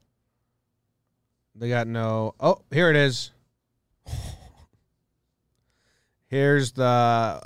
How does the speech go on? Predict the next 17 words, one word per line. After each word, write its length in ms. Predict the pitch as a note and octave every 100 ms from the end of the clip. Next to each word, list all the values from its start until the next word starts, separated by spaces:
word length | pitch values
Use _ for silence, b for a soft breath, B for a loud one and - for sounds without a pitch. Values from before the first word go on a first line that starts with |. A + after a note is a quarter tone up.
| -
headline. 600 | C#3 D#3 D3+ D3+ F3 F#3 _ _ _ _ _
When 140 | B2 B2
Elizabeth 460 | B2 C3+ C3 B2+
Taylor, 520 | - C3+ D3 F3 G3 -
the 480 | A#2 A#2+ A2+ A2 A2
actress, 720 | B2 C#3+ - E3 F3+ - - _ _ _ _ _ _ _ _ _
<coughs> 260 | - - E3
choked 340 | - F#3+ F#3+ F#3+
on 120 | E3+
a 60 | C3+
chicken 400 | - F3 E3 C3
bone, 300 | A#2 A#2 A#2 _ _ _ _ _ _
uh, 280 | B2 B2+ B2+
in 180 | B2+ C3
Big 240 | A#2+ D3 B2+
Stone 380 | - C#3+ C3+
Gap. 300 | A#2+ C#3 A2